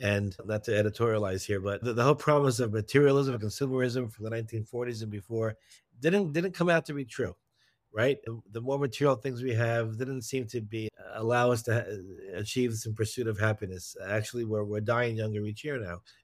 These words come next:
it turns out, in America of recent years. So there's something more than,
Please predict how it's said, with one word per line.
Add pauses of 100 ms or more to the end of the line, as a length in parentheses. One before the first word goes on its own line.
(100)
it
turns
out,
in
America (400)
of
recent
years.
So (480)
there's
something
more
than,